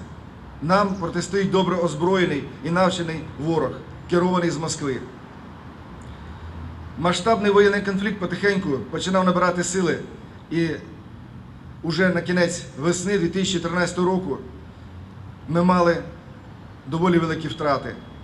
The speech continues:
Перший бій, це дуже символічно, який відбувся тринадцятого квітня дві тисячі чотирнадцятого року,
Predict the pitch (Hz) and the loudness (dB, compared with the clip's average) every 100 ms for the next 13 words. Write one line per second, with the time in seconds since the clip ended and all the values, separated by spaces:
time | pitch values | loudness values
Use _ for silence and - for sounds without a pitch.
0 | - - - - 196 202 208 208 202 220 | -18 -18 -18 2 6 6 4 0 0 0
1 | 220 - - - - - - - - - | 0 -4 -12 -14 -16 -18 -18 -18 -18 -18
2 | - - - - - - - - - 165 | -18 -18 -18 -18 -16 -18 -16 -12 -2 0
3 | 170 175 170 170 180 202 180 147 120 - | 2 2 2 2 4 2 0 -4 -6 -8
4 | - 147 156 175 165 196 190 165 151 180 | -8 -6 0 0 2 2 2 0 0 2
5 | 196 185 - - 147 135 - - - - | 4 4 2 -2 -2 -2 -6 -14 -16 -16
6 | - 165 196 185 156 165 180 196 175 170 | -6 0 0 0 0 0 0 -2 -2 -4
7 | 170 180 175 175 185 180 156 | -2 -2 -2 0 2 0 -2